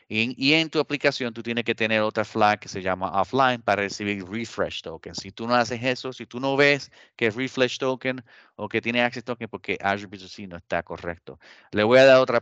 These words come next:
ot-, otra, ah, lección gratis para ustedes. Ah, la manera que Azure B two C carga a tu cliente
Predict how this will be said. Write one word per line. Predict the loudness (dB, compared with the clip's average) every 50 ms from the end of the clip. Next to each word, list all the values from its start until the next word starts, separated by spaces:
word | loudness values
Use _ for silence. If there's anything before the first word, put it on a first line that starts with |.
| _
ot-, | -4 -10 -10 -10 _ -8
otra, | -6 -6 -4 0 2 4 4 4 2 2
ah, | 0 0 2 2 2 0 0
lección | -4 -6 -6 -6 -6 -4 -2 -2 -2
gratis | 0 0 2 4 4 2 0 -4
para | -10 -10 -10 -10
ustedes. | -10 _ -6 -4 -4 -4 -6 -10 _ -20 -20 _ _ _ _ _ _ _ _ _ _ _
Ah, | 0 0 0 0 2
la | 4 4 4
manera | 6 6 4 6 4 4
que | 2 2 4
Azure | 4 4 2 2 -4
B | -10 -10 -10
two | -10 -10
C | -8 -6 -4 -2 -2 -2 -4 -6 -10 -16 _ _ _ _ _ _
carga | 2 6 6 8 8 6 4 2 2 2 2
a | 2
tu | 0 -6
cliente | -6 -4 -4 -2 -2 -2 -4 -6 -8 -12 -12 -12 -14 -14